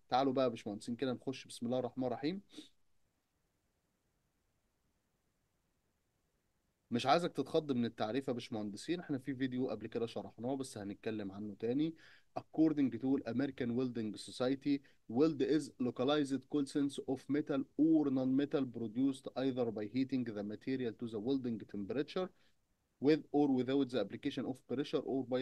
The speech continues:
the application of pressure alone, with or without the use of filler metal. Cold sense mean joining together. أول ما تسمع التعريف، أنا أول ما سمعت التعريف يا باشمهندسين ما فهمتش أي حاجة،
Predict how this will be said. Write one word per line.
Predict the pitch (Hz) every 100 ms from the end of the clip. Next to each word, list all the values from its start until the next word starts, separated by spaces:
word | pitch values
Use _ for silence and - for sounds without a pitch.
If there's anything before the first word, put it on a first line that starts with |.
| 127
the | 90
application | 98 - 131 117
of | 117 -
pressure | 117 120 110 98
alone, | 104 160 214 269 - _ _ _
with | 139 160 147
or | 147 135
without | 127 147 135
the | 123
use | 135 107
of | -
filler | 143 135 120 120
metal. | 131 151 156 _ -
Cold | 147 -
sense | 147 139
mean | 123 139 139
joining | 139 143 131
together. | 120 117 113 104 101
أول | 139 147
ما | 127
تسمع | 156 - 117
التعريف، | 113 104 120 170 107
أنا | 113
أول | 143 147
ما | 120
سمعت | - 143
التعريف | 139 117 131 135
يا |
باشمهندسين | 120 - 110 - 156
ما |
فهمتش | - 131 127
أي | 110
حاجة، | 87